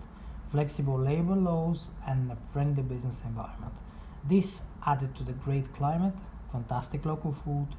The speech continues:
beautiful landscape, makes, uh, uh, makes it a fabulous place to base yourself and your business. Should you want to know more or get the details of my foreign friends who have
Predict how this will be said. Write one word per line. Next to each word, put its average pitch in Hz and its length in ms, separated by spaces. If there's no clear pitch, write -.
beautiful 135 380
landscape, 123 560
makes, 135 480
uh, - 680
uh, 127 200
makes 127 320
it 127 120
a 120 60
fabulous 139 460
place 127 500
to 127 60
base 123 540
yourself 147 580
and 117 140
your 110 80
business. 107 360
Should 135 140
you 165 100
want 220 220
to 247 60
know 247 200
more 151 500
or 135 120
get 123 260
the 127 80
details 135 480
of 123 80
my 117 220
foreign 117 380
friends 131 340
who 117 80
have 110 160